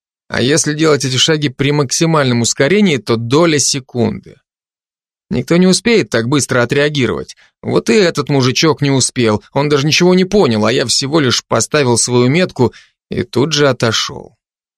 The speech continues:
Он не один умеет передвигаться очень быстро.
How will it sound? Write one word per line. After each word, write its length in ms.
Он 300
не 80
один 380
умеет 360
передвигаться 680
очень 360
быстро. 500